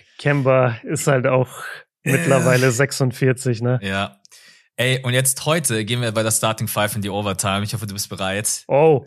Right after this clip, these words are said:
Speaker 1: eine sechste Frage, oder was?
Speaker 2: Eine sechste Frage, und zwar ist mir
Speaker 1: Aus
Speaker 2: die
Speaker 1: dem
Speaker 2: jetzt,
Speaker 1: Nichts.
Speaker 2: die ist mir vor dem Pod eingefallen. Ich hab mir gedacht, ich hab jetzt keinen Bock, eine meiner anderen Fragen rauszuwerfen, ne?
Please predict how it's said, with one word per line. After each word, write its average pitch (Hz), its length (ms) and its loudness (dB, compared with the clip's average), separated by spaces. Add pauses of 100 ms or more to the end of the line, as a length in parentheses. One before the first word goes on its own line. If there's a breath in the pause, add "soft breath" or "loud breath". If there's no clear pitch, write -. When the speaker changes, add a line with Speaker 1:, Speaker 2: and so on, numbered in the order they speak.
(180)
Speaker 1:
eine 143 140 0
sechste 175 340 0
Frage, 170 480 2
oder 131 180 2
was? 190 380 0
Speaker 2:
Eine 120 140 -4
sechste 135 360 -2
Frage, 131 600 -2
und 127 120 -2
zwar 131 200 -2
ist 131 100 -2
mir 143 80 2
Speaker 1:
Aus 175 140 6
Speaker 2:
die - 20 -2
Speaker 1:
dem - 80 0
Speaker 2:
jetzt, 135 120 2
Speaker 1:
Nichts. - 400 -2 (100)
Speaker 2:
die 123 80 -2
ist 135 160 2
mir 131 180 0 (140)
vor - 260 -2
dem 156 100 4
Pod 135 220 0
eingefallen. 120 540 2
Ich 95 80 -8
hab - 80 -10
mir 104 80 -6
gedacht, 92 260 -2
ich - 80 0
hab 120 60 0
jetzt 113 100 2
keinen 113 160 0
Bock, 113 240 -2
eine 113 220 0
meiner 107 200 0
anderen 110 300 0
Fragen 104 320 -4
rauszuwerfen, 95 720 -4
ne? 107 120 -4